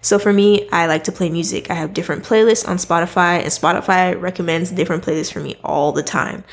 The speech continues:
So when I'm looking for new music, I literally just put it on the speaker. I can listen to it, and I can just have a good time as I'm getting work done. So again, this isn't something that is expensive.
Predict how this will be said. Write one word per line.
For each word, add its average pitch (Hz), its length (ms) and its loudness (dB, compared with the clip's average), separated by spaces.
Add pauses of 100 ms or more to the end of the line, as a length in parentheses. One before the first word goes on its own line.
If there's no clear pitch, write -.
(300)
So - 160 2
when 156 100 2
I'm 147 120 0
looking 185 260 2
for 202 100 -4
new 170 160 -2
music, 208 520 2
I 160 280 -2
literally 156 260 -2
just - 240 -6
put 202 140 2
it 185 60 2
on 180 400 0 (420)
the 165 100 -2
speaker. 208 560 2
I - 120 0
can - 200 -10
listen 226 300 0
to 220 240 2
it, 208 240 2 (480)
and 185 540 4
I 170 100 -2
can 196 180 -2
just 214 420 2
have 190 260 2
a 190 60 0
good 180 140 0
time 180 380 -2
as 151 160 -8
I'm 160 140 -4
getting 170 400 -4 (160)
work - 400 -10 (140)
done. 160 380 -6 (400)
So 202 220 4
again, 202 380 4
this 190 200 2
isn't 180 220 -2
something 180 460 -2
that 160 440 2
is 156 440 -2
expensive. 226 720 2